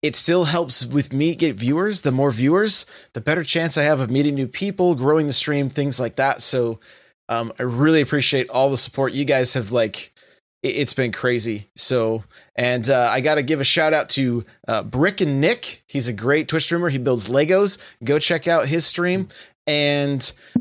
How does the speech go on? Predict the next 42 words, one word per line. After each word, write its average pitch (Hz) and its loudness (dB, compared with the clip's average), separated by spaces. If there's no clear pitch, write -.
uh, 127 2
Wormwood 170 2
Gaming. 143 -2
They 147 2
make 143 0
D 147 2
and 139 0
D 147 0
stuff. - -4
And 123 -2
Wormwood's 175 2
gonna 143 0
join 147 0
me, 139 0
join 143 2
us 147 2
for 135 -4
an 131 -2
episode 127 0
of, 120 -2
uh, 120 2
N 131 -4
P 127 -6
C 135 0
one 123 -4
of 120 -6
these 120 -4
days 113 -2
soon. 120 -2
So, 110 0
um, 101 -4
Pauly 160 2
P 165 -2
K 143 2
is 120 0
his, 120 0
his 123 -2
other 123 -2
channel, 123 -2
and 110 -2
he 113 -2
plays, 120 0